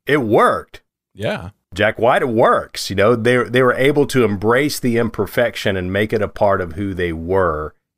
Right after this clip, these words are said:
Speaker 1: rather than trying to achieve something that had no mistakes or distractions.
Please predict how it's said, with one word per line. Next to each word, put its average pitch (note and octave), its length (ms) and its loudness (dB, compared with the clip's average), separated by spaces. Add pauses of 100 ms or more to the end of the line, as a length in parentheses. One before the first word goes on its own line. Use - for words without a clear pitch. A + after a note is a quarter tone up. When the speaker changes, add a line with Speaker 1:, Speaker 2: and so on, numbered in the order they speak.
(220)
Speaker 1:
rather A#2+ 560 2
than E2+ 500 -2 (380)
trying G2+ 500 -2
to G2 160 -4
achieve G2 440 -4
something F2+ 420 -4
that E2 120 -8
had E2+ 220 -2
no F2+ 220 0
mistakes E2 640 -6 (520)
or E2+ 140 -6
distractions. - 840 -10